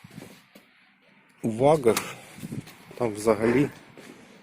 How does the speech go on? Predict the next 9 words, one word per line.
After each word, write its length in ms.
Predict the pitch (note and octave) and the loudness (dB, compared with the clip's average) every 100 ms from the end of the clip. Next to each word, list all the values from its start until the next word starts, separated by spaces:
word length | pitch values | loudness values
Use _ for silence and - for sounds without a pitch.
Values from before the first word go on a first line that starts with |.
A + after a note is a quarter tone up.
| - - - _ - | -20 -20 -20 _ -10
це 240 | A#2 G#2+ G#2+ | -6 -4 -4
набагато 580 | G2+ G2 G#2 G#2+ - | -4 -2 -2 -4 -8
все 320 | G#2 - G2+ F#2+ - - - _ - _ - - - - - F2 | -10 -6 -6 -6 -10 -14 -20 _ -20 _ -20 -20 -20 -20 -20 -6
доступніше. 920 | A#2 - - A#2+ - G2+ - - F2 - - - - _ - - - - - - - - - - - - _ - B2 | -6 -4 -2 -4 -2 -4 -2 -6 -8 -14 -20 -20 -20 _ -20 -20 -20 -20 -20 -20 -20 -20 -20 -20 -20 -20 _ -12 -10
Ось 200 | B2 A#2+ | -8 -6
моя 320 | A2+ A#2 A#2+ | -2 2 2
улюблена 760 | A#2+ A2+ A#2+ A2+ G#2+ A2+ G#2+ G#2+ | 0 -4 -2 -2 2 4 4 0
Шкода 600 | - - E3 F3+ F3+ F3 - - _ _ _ - - - - - - | -6 -4 -2 0 0 -4 -12 -20 _ _ _ -20 -20 -20 -20 -20 -14
Октавія. 760 | C#3 - - D3+ C#3+ C#3 C3 | -14 -12 -4 -2 -2 -2 -4